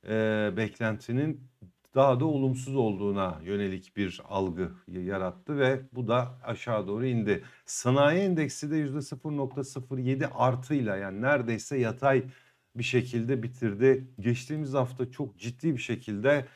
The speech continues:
sanayi endeksinde çok olumlu yönde bir ayrışmamız oldu. Bunu da ifade edeyim. En çok düşen sektörümüz, sektör endeksimiz likit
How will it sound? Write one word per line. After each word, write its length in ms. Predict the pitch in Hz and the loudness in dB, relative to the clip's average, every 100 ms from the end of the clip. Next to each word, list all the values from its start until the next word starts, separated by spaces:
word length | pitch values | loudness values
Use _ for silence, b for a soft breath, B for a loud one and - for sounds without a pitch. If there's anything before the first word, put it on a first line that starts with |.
| B - | B -12
sanayi 520 | - 123 127 127 139 | -4 2 4 6 4
endeksinde 760 | 143 120 113 - 117 113 123 | 2 2 0 -4 -8 0 0
çok 300 | 127 131 127 | 2 0 0
olumlu 440 | 117 113 117 123 135 | -2 -2 0 0 2
yönde 400 | 120 107 117 113 | 0 2 4 6
bir 340 | 123 131 - | 6 4 -2
ayrışmamız 640 | 110 110 101 - 110 127 113 | -2 0 -4 -6 -4 -4 -4
oldu. 400 | 110 104 98 95 | -2 -4 -4 -6
Bunu 220 | 113 113 | -4 0
da 60 | 123 | 0
ifade 440 | 123 127 120 131 | 2 0 2 2
edeyim. 240 | 120 107 - B B B B | 2 0 -6 B B B B
En 220 | - 185 190 | 2 4 6
çok 420 | 190 185 185 113 | 6 6 4 -6
düşen 380 | 135 143 175 175 | -4 2 4 4
sektörümüz, 1040 | - - 151 131 - 165 160 151 165 160 | -2 -2 -2 -2 0 4 4 4 0 -2
sektör 380 | - 123 127 170 | 0 2 4 4
endeksimiz 960 | 156 143 131 127 - 131 151 131 110 | 6 8 8 6 0 0 0 -2 -4
likit 380 | 127 127 147 - | -4 -2 -6 -6